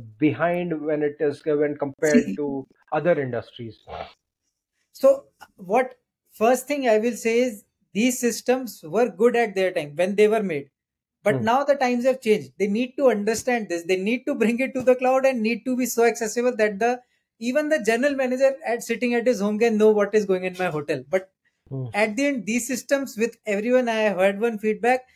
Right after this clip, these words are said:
Speaker 2: even
Speaker 1: Hmm.
Speaker 2: from the standalone hotels, they buy these systems, they put them, they don't know what their hotel is doing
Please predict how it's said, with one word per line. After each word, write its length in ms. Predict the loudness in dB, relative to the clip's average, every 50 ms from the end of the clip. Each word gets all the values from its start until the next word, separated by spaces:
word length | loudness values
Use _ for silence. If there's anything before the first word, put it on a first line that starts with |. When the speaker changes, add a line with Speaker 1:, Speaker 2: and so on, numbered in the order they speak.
| _ _ _
Speaker 2:
even 320 | -6 -2 0 2 2 2 2
Speaker 1:
Hmm. 40 | 0
Speaker 2:
from 220 | -2 -2 0 0
the 80 | -2 -4
standalone 560 | -2 -2 0 0 0 0 0 0 0 -2 0
hotels, 380 | -2 0 0 -2 -2 -2 -2
they 120 | 0 0 2
buy 260 | 4 4 4 4 4 2
these 220 | -2 -4 -4 -4 -6
systems, 360 | -8 -6 -6 -6 -6 -6 -4
they 80 | -8
put 260 | -6 -4 -4 -6 -4 -2
them, 220 | -4 -4 -4 -6 _ _ _ _ _ _ _ _ -2
they 400 | 0 0 0 0 -2 -2 -4 -2 0
don't 400 | 4 4 4 4 2 -2 -6 -8 _ _ _ _ _ _
know 320 | -20 -20 -10 -4 0 2
what 340 | 2 2 2 0 -2 -2 2
their 180 | 4 4 4 4
hotel 360 | 2 -4 -4 -2 -2 -2 0
is 180 | 0 -2 -2 -2
doing 340 | 0 0 2 2 0 -2